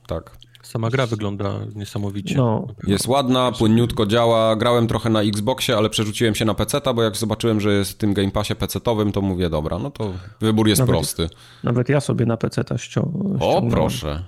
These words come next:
Speaker 1: no zobacz.
Speaker 3: No.
Speaker 2: Czemu tak zrobiłeś?
Speaker 3: Żeby zobaczyć, jak chodzi na moim pececie. I
Speaker 1: I jak
Speaker 3: zobaczyć,
Speaker 1: chodzi?
Speaker 3: czy spoko.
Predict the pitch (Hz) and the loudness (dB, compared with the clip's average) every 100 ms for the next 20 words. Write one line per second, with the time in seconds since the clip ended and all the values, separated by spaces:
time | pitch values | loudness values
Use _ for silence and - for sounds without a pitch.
0 | - 85 113 87 78 76 - - - 131 | -8 -8 -6 -6 -6 -8 -10 -12 -4 -4
1 | 123 101 92 95 92 95 95 - _ _ | -2 -8 -8 -8 -6 -6 -8 -14 _ _
2 | - _ _ 147 139 147 160 185 147 139 | -20 _ _ 0 4 4 4 2 0 -2
3 | - 127 - 127 123 117 120 120 123 123 | -2 -2 0 0 2 2 2 2 0 -2
4 | 127 - - 127 - - - - 127 127 | -2 -4 -2 -4 -6 -18 -20 0 4 4
5 | - - 87 85 131 127 127 123 127 127 | 4 2 2 2 4 4 4 4 4 4
6 | 127 127 127 135 135 151 180 151 - 196 | 4 4 4 4 4 4 2 2 -2 -6
7 | - - 226 208 135 120 | -16 -2 0 0 -2 -6